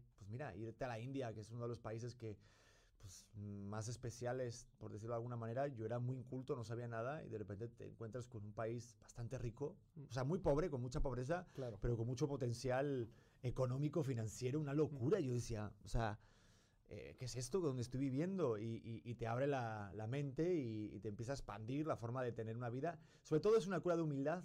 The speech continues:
Speaker 1: que te dicen que lo que a ti te enseñaron no es la única manera de
Speaker 2: No es
Speaker 1: hacerlo.
Speaker 2: la única manera. Y,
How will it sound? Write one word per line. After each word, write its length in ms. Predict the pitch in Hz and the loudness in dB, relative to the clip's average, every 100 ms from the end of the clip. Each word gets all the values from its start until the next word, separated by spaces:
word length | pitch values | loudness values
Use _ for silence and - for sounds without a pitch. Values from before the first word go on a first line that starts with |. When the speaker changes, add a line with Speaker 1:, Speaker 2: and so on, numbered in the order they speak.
| - | -6
Speaker 1:
que 100 | 127 | -6
te 100 | 123 | -4
dicen 260 | 127 151 147 | -4 -6 -4
que 320 | 120 110 98 | -2 -2 -4
lo 100 | 101 113 | -8 -6
que 80 | |
a 40 | 120 | -4
ti 80 | 156 | -2
te 80 | |
enseñaron 560 | 170 143 127 135 165 160 - | -2 -2 -2 -2 -4 -8 -10
no 100 | 120 | -6
es 40 | 123 | -2
la 80 | |
única 240 | 123 120 110 | -2 -4 -4
manera 240 | 110 - | -4 -2
de 80 | 143 | 0
Speaker 2:
No 60 | 160 | 0
es 80 | |
Speaker 1:
hacerlo. 140 | 185 202 | 0 2
Speaker 2:
la 80 | 196 | 6
única 340 | 190 208 202 | 6 6 6
manera. 340 | 170 143 165 160 | 6 6 6 4
Y, 120 | 160 | -2